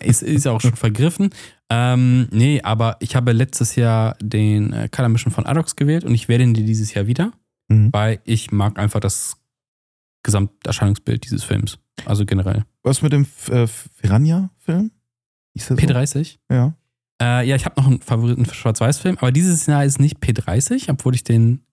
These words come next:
Speaker 1: immer noch richtig nice finde und den jedem empfehlen würde. Nee, aber weil's mir sehr viel, ähm, Spaß gemacht hat, wähle ich den französischen Film Film Vachi. Und zwar
Speaker 2: Mhm.
Speaker 1: die komplette Reihe dadurch.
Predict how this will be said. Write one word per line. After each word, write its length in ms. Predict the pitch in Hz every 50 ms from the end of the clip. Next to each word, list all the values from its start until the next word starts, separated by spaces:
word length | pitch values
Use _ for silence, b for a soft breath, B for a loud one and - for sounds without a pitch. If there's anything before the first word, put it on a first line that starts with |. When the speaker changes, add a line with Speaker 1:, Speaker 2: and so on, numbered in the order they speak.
| _ -
Speaker 1:
immer 180 | 120 147 175
noch 140 | 190 180 - _ _ _ -
richtig 220 | 165 143 - - -
nice 360 | 120 123 160 - - - - -
finde 260 | - - 170 170 160
und 180 | - 123 123 -
den 100 | 120 117
jedem 340 | 113 110 120 135 156 151 131
empfehlen 280 | 127 - 147 147 151 156
würde. 160 | 165 180 180 B B B B B B B
Nee, 240 | 135 151 208 233 - -
aber 300 | 135 135 143 139 131 127
weil's 260 | 127 127 127 - -
mir 260 | 131 127 127 131 - -
sehr 200 | 113 117 127 131
viel, 300 | - - 123 123 123 - -
ähm, 320 | - 113 113 113 117 117 117
Spaß 300 | - - 123 131 - -
gemacht 240 | - 127 127 - -
hat, 160 | 120 110 107
wähle 180 | 131 147 156
ich 80 | 147 -
den 200 | - - 135 135
französischen 520 | - - 123 - 131 131 123 120 - 120
Film 240 | - - 127 120 117
Film 180 | - 131 131 113
Vachi. 520 | 107 101 - - 110 113 117 120 117 - - - _ _ _ _ _ -
Und 80 | 175 -
zwar 260 | 196 143 104 95 87
Speaker 2:
Mhm. 60 | 98
Speaker 1:
die 40 | -
komplette 320 | - 110 104 98 - -
Reihe 200 | - 80 82 92
dadurch. 460 | 101 - - - 110 - - - -